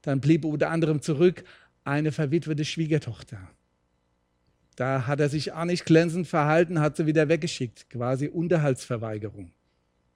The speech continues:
Hätte er normal machen müssen, sie behalten müssen in seiner Sippe, aber er hat sie nach Hause geschickt,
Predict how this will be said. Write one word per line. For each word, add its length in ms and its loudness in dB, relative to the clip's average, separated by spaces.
Hätte 280 -6
er 120 -6
normal 320 -2
machen 280 -6
müssen, 360 -16
sie 160 -6
behalten 500 -2
müssen 260 -4
in 160 -6
seiner 360 2
Sippe, 440 0
aber 220 -6
er 80 -2
hat 140 -6
sie 60 -6
nach 180 -4
Hause 240 -6
geschickt, 360 -12